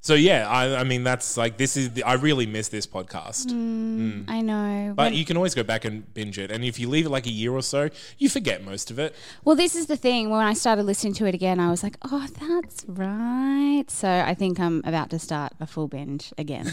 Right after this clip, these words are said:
Speaker 1: <laughs>
Speaker 2: Uh, so thank you.
Speaker 1: All right. Well, that's, that's
Speaker 2: That's
Speaker 1: the
Speaker 2: us
Speaker 1: three
Speaker 2: done.
Speaker 1: podcasts. That's the three Ghosts of Podcast Pass. Um, so, um, go listen to Liz's new podcast. You can find it on that's not canon dot com forward slash ghosts of boyfriends past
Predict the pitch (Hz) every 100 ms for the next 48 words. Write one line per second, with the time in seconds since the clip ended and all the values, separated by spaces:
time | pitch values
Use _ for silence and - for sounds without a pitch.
0 | - 139 - 220 254 233 247 233 170 -
1 | 170 - - - - - - 160 233 294
2 | 107 160 190 196 - 151 196 233 294 214
3 | 175 202 - 262 160 175 156 - 175 -
4 | 208 160 156 156 165 - 151 143 135 110
5 | - 123 147 240 - - - - - -
6 | 113 117 113 117 117 - 185 170 120 180
7 | - 131 135 135 135 - - 151 175 185
8 | 156 156 165 185 185 202 202 202 190 -
9 | 170 214 208 226 208 240 269 135 95 -
10 | 120 120 135 135 123 117 120 117 110 117
11 | 123 113 120 113 110 - 135 139 135 -
12 | - 240 233 - 98 113 - - - -
13 | 85 - 92 92 87 - 92 - 113 123
14 | 90 -